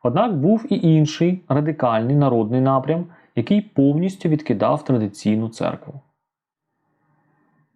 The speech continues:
Ідеї реформації відгукнулися в головах, в думках багатьох людей, і простих, і знатних.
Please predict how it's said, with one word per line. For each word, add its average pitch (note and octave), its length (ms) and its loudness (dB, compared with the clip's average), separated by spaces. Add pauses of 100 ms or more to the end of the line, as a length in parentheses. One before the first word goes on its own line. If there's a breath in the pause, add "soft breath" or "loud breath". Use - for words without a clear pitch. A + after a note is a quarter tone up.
(520 loud breath)
Ідеї G3 280 2
реформації F3+ 720 0
відгукнулися C#3+ 1000 0
в A2+ 100 -8
головах, B2+ 760 0
в B2 40 -2
думках B2 500 0
багатьох C3+ 460 -4
людей, G#2 460 0 (180)
і C3 80 0
простих, G3 720 -2
і B2 60 0
знатних. A2+ 480 -2